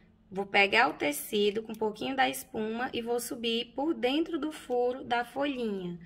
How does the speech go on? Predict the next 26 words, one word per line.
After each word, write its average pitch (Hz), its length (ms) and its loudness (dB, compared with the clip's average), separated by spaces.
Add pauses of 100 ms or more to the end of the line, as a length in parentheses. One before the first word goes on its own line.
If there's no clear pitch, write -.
(420)
Vou 190 160 -6
puxar 214 840 -4 (580)
e 220 60 -10
vou 233 160 -4
repetir 247 480 -2
mais 254 320 2
uma 302 200 -2
vez. 220 340 0
Então, 202 200 -4
eu 202 80 0
vou 202 140 -6
pegar 202 380 -2
aqui 180 260 -6
o 175 60 -6
tecido, 233 800 -4 (360)
vou 220 100 -6
passar 214 420 2
por 220 140 -4
dentro 285 320 0
do 277 120 -8
furo 233 300 -4
da 208 160 2
folhinha 240 720 -4 (580)
e 285 120 -8
vou 220 200 -6
puxar. 196 520 -8